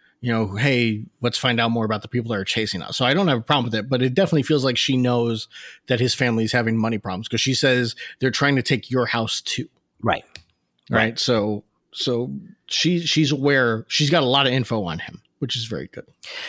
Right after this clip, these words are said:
Speaker 2: So, you know, last episode there was, of this show, s-, there were some people on Twitter afterwards who were complaining, like, "Why is it that they make all of these characters, these villains, be, like, right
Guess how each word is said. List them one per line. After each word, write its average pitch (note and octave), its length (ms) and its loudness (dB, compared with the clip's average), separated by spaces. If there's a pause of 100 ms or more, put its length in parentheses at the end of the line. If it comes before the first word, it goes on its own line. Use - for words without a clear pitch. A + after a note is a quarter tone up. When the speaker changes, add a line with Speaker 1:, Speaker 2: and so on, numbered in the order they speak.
(120)
Speaker 2:
So, - 140 4
you B3 160 6
know, C4 120 6
last B3+ 380 2
episode C#3+ 720 2
there C3+ 140 2
was, C3 340 0
of B2 220 0
this B2+ 120 2
show, G#2+ 440 4
s-, - 160 -6
there B2 140 2
were B2+ 60 4
some D3 160 0
people G3+ 220 0
on C#3+ 100 2
Twitter E3 260 0
afterwards B2 480 -4
who A#2+ 80 -2
were A2+ 60 -2
complaining, B2+ 640 0
like, A2 280 -2 (380)
"Why B2+ 260 4
is D3 240 2
it B2+ 160 4
that A#2+ 180 0
they A#2+ 140 4
make A2+ 320 -2
all A#2 220 -2
of A#2 80 -2
these A2+ 180 -4
characters, G#2+ 920 -4
these G#2+ 180 -2
villains, A2 680 0 (180)
be, A#2 120 -4
like, G#2+ 260 0 (240)
right A#2 500 2